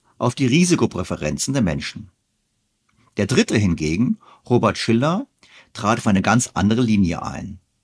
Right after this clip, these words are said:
Ihm zufolge handeln Menschen eben nicht rational. Kaum ein Ökonom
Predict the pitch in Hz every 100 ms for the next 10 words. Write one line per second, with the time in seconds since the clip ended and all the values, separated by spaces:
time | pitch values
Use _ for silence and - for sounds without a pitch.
0 | _ _ 180 226 - 117 - 82 90 135
1 | 170 - _ _ - 113 117 98 95 110
2 | - - 147 147 160 208 - - 69 -
3 | - 73 71 67 - 92 _ _ _ _
4 | _ _ _ - 220 226 190 160 151 123
5 | 113 120 139